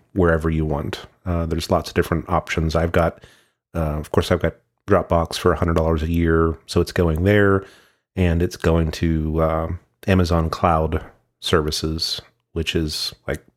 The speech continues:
sixty-nine dollars a year for unlimited. It basically takes it and throws it all, everything in the cra-, in the cloud,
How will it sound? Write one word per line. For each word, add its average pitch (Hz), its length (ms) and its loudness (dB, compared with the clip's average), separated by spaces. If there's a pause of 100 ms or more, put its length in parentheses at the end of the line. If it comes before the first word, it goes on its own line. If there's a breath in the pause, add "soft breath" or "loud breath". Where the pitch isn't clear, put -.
(160)
sixty-nine 78 560 -2
dollars 78 320 -4
a 82 40 -6
year 80 240 -2
for - 300 -4
unlimited. 80 600 -2 (680 soft breath)
It - 140 -2
basically 95 240 2
takes - 280 0
it 92 100 -6
and 90 140 -8
throws 90 200 4
it - 80 -2
all, 82 200 0
everything 92 260 0
in 82 60 0
the 80 60 -2
cra-, - 360 -2
in 87 160 2
the 85 60 0
cloud, 87 400 2